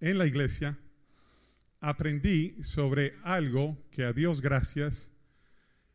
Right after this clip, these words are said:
empezó a transformar mi vida. Y quiero que entiendan esto. En castellano, en español, aunque es un, un idioma muy lindo,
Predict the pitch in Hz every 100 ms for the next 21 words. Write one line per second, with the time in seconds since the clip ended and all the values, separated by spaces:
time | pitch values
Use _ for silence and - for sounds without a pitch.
0 | _ _ _ _ 147 - 147 147 175 170
1 | 156 139 135 127 156 151 123 110 107 113
2 | - - - 165 175 151 - 151 147 123
3 | 113 - - - _ _ _ _ _ _
4 | _ _ _ _ _ _ _ _ _ _
5 | - 147 156 151 135 - - - - _
6 | _ _ 147 - - 143 208 170 143 143
7 | - 143 190 147 151 147 - - - _
8 | - _ _ _ _ _ _ _ 123 -
9 | 139 165 170 165 - 147 156 156 151 143
10 | 175 196 147 135 139 190